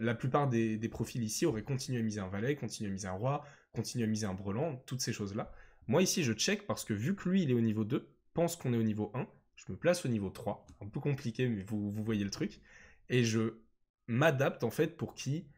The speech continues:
pense pouvoir m'exploiter parce qu'il pense que j'ai quelque chose. Il pense que j'ai quelque chose, en fait, il pense que j'ai rien du coup, parce que quand je check ce roi, pour lui, j'ai rien. Donc ici, je vais continuer ma strat. Je vais juste suivre, comme si j'avais un deux carreau qui veut payer, ou,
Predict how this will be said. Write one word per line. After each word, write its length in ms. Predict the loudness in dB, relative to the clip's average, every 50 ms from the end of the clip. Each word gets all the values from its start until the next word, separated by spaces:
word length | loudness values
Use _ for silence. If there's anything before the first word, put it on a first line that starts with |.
| _ _ _ _ _ _ _ 2
pense 340 | 4 4 4 4 2 -4 -6
pouvoir 300 | -2 0 2 4 4 4
m'exploiter 540 | 2 0 -2 -2 0 0 0 0 0 -2
parce 220 | -2 -2 -4 -6 -6
qu'il 140 | -10 -12 -6
pense 580 | _ 2 2 2 2 -2 -6 -12 -14 -18 _ _ -20 -20 _ _ _ _ _ _ _ -2
que 100 | 0 2
j'ai 140 | 2 0
quelque 160 | 0 -2 -6 -6
chose. 160 | -8 -12 -14 -18 _ _ _ -20 -20 _ _ _ _ _ _ _ -20 -20 -20 _ _ _ _ _ _ _ _ _ _ _ _ -8
Il 80 | -6 0
pense 300 | 4 6 6 6 4 2
que 100 | 2 2
j'ai 140 | 2 2
quelque 160 | 2 0 -2 0
chose, 260 | 0 0 2 0 0
en 80 | -2
fait, 140 | 0 0 0 0
il 100 | 0 0
pense 200 | 0 0 0 0
que 100 | 0 2
j'ai 100 | 2 2
rien 200 | 2 2 0 0
du 100 | -2 -4
coup, 140 | -6 -6
parce 180 | -6 -6 -6 -8
que 80 | -10 -10
quand 120 | -6 -6
je 100 | -4 -4
check 220 | -4 -4 -6 -6
ce 100 | -6 -6
roi, 240 | -4 -2 -2 -2 -2
pour 100 | -2 -4
lui, 120 | -4 -2 -2
j'ai 100 | -2 -4
rien. 180 | -4 -6 -8 -12 _ _ -20 -20 -20 _ -20 _ _ _ _ -10
Donc 200 | -10 -8 -6 -6
ici, 340 | -4 -2 -2 -2 -2 -2 -4 -10 -20 _ _ -10
je 140 | -8 -6
vais 80 | -4 -4
continuer 400 | -4 -4 -6 -4 -4 -4 -4 -4
ma 120 | -4 -6
strat. 280 | -10 -8 -8 -8 -8 -8 -10 -14 -20 -20 -20 -20 -20 _ _
Je 140 | -6 -2 0
vais 60 | 2
juste 360 | 4 4 4 2 2 -2 -2 -2
suivre, 340 | 0 0 0 0 0 -4 -4
comme 160 | 0 0 2
si 160 | 2 2 0
j'avais 200 | 0 0 0 2
un 100 | 0 2
deux 160 | 2 2 2 2
carreau 340 | 2 2 4 4 4 4
qui 160 | 2 0 -2 -4
veut 120 | -2 -2
payer, 500 | -2 0 0 2 2 4 4 4 4 2
ou, 260 | 2 0 -2 -4 -6